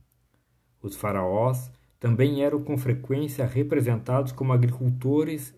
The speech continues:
em cenas agrárias, simbolizando seu papel como guardiões da terra. O velho reino que sucedeu Narmer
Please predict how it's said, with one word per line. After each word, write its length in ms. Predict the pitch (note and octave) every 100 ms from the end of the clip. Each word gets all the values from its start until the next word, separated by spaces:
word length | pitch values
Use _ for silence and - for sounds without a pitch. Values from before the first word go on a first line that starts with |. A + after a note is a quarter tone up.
| -
em 100 | B2
cenas 380 | B2+ C#3 C3+ B2+
agrárias, 800 | A#2 A2 G#2+ G#2+ F#2+ E2+ - _ _ _ _ _
simbolizando 920 | - D3 D3 D3 A#2+ A#2+ B2 C#3 B2+
seu 160 | - A#2+
papel 540 | G#2 - A2+ B2+ C#3
como 240 | B2 B2 G#2
guardiões 640 | G#2 B2 B2 A2+ G#2+ A2
da 140 | G#2+ G2
terra. 400 | - D#2+ D2+ - - _ _ _ _ _ _ - - - - - - - -
O 100 | G2
velho 380 | G#2 A#2 C3+ B2+
reino 480 | G#2+ B2+ C#3+ C#3+
que 120 | B2+ A2+
sucedeu 600 | - A#2+ A2 F#2+ A#2 A#2
Narmer 580 | F#2+ F#2+ F#2+ A#2 C3